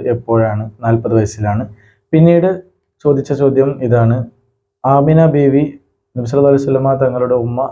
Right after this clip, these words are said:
ആമിന ബീവി വഫാത്തായത് നബി തങ്ങൾക്ക് എത്രാമത്തെ വയസ്സുണ്ടാകുമ്പോഴാണെന്നാണ്.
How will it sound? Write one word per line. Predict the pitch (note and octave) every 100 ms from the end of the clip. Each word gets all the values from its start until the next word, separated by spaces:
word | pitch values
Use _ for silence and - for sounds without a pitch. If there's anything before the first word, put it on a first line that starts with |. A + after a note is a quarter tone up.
| A#2
ആമിന | A#2+ B2+ C3
ബീവി | A#2+ A#2 A2+ C3+
വഫാത്തായത് | A2 - B2+ B2+ A#2+ A#2 A2+ C#3+ - _ _ _ _ _ _
നബി | C3 C#3
തങ്ങൾക്ക് | D3 C#3 C#3 D#3+
എത്രാമത്തെ | C#3 - D#3 D#3 D3
വയസ്സുണ്ടാകുമ്പോഴാണെന്നാണ്. | C#3 C3 B2 B2 A#2 A#2 A#2 A#2 A#2+ A2+ A2 G#2+ G#2 G#2